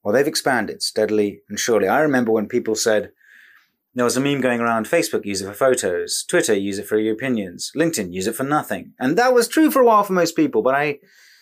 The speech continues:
but they maintained their profile and they sort of didn't take it seriously. And then suddenly they had to. And that's kind of been the case, because actually, when the world did go social, when the world did go online, I mean, really online in the past few years,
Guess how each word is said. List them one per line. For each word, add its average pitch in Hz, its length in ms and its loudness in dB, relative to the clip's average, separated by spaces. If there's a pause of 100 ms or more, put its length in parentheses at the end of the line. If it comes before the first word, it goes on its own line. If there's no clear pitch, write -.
(140)
but 151 100 -2
they 175 80 2
maintained 156 420 0
their 127 60 2
profile 95 500 0
and 98 100 -4
they 95 40 -4
sort 101 180 -2
of 92 60 -14
didn't 98 260 -4
take 95 200 -2
it 104 120 -4
seriously. 90 500 -2
And 92 120 -8
then 92 80 -10
suddenly 110 540 -2
they 107 120 0
had 127 300 -2
to. - 220 -4 (640)
And 104 180 -2
that's 143 260 0
kind 117 180 -2
of 107 60 -2
been 113 120 0
the 120 80 -4
case, 196 240 -4
because 101 280 -2
actually, 104 600 -2 (340)
when 147 140 0
the 139 80 4
world 131 280 4
did 190 200 2
go 107 140 4
social, 92 560 -2 (540)
when 135 180 -2
the 131 80 2
world 127 240 2
did 190 160 0
go 120 180 4
online, 95 340 -4
I 113 40 -4
mean, 113 180 2
really 117 340 4
online 92 460 -6 (220)
in 98 160 -8
the 92 80 -8
past 98 220 -2
few 95 180 -2
years, 90 540 -2